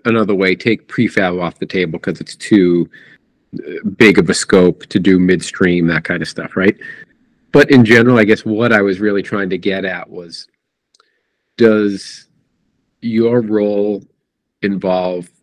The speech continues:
horse trading, kind of, um, where it might just be, Okay, you know what? We want you to schedule this differently.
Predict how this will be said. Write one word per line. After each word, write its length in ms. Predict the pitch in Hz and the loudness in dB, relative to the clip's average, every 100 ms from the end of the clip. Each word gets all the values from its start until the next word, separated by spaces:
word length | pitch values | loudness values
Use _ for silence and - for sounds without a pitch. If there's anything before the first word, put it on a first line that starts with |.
| - | -16
horse 240 | 95 92 - | -8 -8 -8
trading, 540 | - 123 123 135 127 - _ - | -2 0 2 0 -6 -12 _ -6
kind 300 | 139 139 143 | -2 0 0
of, 120 | 139 - - _ _ _ _ | -4 -10 -20 _ _ _ _
um, 580 | 110 104 98 92 92 85 _ _ _ | -2 0 0 -2 -4 -6 _ _ _
where 640 | 107 107 101 98 95 90 - _ _ _ _ _ _ _ _ _ _ _ _ _ _ _ _ _ - | 2 4 6 4 0 -4 -12 _ _ _ _ _ _ _ _ _ _ _ _ _ _ _ _ _ 0
it 120 | 113 | 2
might 340 | 113 110 110 | 4 2 2
just 280 | - 110 - | 0 -4 -2
be, 460 | 117 107 104 98 98 _ _ _ _ _ _ _ | -2 0 -2 -4 -10 _ _ _ _ _ _ _
Okay, 360 | - 131 120 92 | -4 -2 -2 -4
you 160 | 90 110 | -2 0
know 120 | 117 | 0
what? 200 | 123 127 | 0 -2
We 400 | 104 92 - 120 | -6 -18 -2 2
want 280 | 127 127 123 | 2 2 0
you 60 | 110 | -2
to 60 | 104 | -4
schedule 340 | - 113 113 | -2 -2 0
this 180 | 120 123 | -2 -2
differently. 500 | - 131 135 135 135 | -2 -2 -2 -2 -2